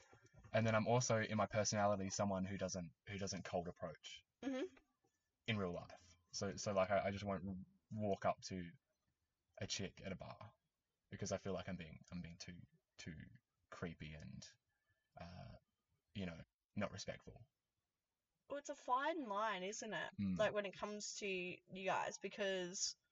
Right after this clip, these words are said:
Speaker 2: you know, when a girl does it, you're like, "Oh, this is cool," 'cause it doesn't really happen like that. But if a guy does it,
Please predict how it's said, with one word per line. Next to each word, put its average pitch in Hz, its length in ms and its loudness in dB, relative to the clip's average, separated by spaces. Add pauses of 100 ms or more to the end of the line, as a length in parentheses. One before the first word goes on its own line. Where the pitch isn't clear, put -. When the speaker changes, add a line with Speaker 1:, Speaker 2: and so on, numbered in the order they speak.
(440)
Speaker 2:
you 240 60 -6
know, 202 120 6 (220)
when 240 160 2
a 285 100 2
girl 220 220 6
does 214 200 2
it, - 100 -2
you're - 100 2
like, - 100 2 (120)
"Oh, - 120 -2 (520)
this 381 140 -8
is 254 120 -4
cool," 254 640 -4
'cause 233 180 -4
it 226 100 -4
doesn't 233 220 -4
really 202 220 -2
happen 208 360 -4
like 185 220 -6
that. - 260 0
But 190 120 2
if 202 100 -6
a 202 60 -8
guy 220 300 4
does 202 240 0
it, 175 240 -2